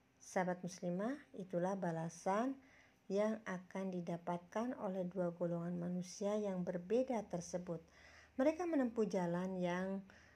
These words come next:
kontradiksi, mas-, maka hasilnya pun bertolak belakang. Sesungguhnya nasib mereka ditentukan oleh pilihan dan usaha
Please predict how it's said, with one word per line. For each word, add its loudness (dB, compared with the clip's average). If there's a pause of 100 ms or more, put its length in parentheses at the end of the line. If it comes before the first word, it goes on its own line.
(160)
kontradiksi, 0 (560)
mas-, -2
maka 2 (160)
hasilnya -2
pun 2 (400)
bertolak 0
belakang. -8 (400)
Sesungguhnya 0
nasib -2
mereka -2
ditentukan -4
oleh -2 (160)
pilihan -2 (480)
dan 2 (560)
usaha -2